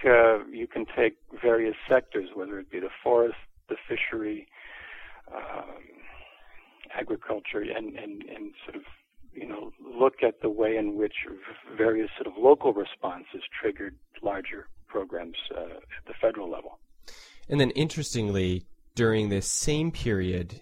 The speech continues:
Speaker 2: in which Canadians are exploring new ways to more rationally or efficiently exploit natural resources, a concurrent movement occurred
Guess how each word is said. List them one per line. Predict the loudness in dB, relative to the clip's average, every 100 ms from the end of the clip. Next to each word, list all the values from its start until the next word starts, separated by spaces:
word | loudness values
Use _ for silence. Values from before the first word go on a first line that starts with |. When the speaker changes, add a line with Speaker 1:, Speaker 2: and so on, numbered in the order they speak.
| -6
Speaker 2:
in | -2 0
which | 0 -2
Canadians | -2 2 4 4 2 2 -4 -6
are | -2 0 0 -2 -4
exploring | -8 -8 -2 2 4 4 2
new | 2 2
ways | 4 4 2 -2 -6
to | -4
more | -2 0 0 -2 -6 -10 -16 -2
rationally | 4 4 4 2 2 2 2
or | 0 -2
efficiently | -4 0 0 2 0 0 -2
exploit | -2 -4 -4 -2
natural | -2 -2 -4 -4
resources, | -2 -2 -2 -4 -4 -4 -6 -8 -18 _ _ -6
a | -4
concurrent | 0 0 0 0 0 0
movement | 0 0 0 -2 -4
occurred | -10 -6 -2 -2 -2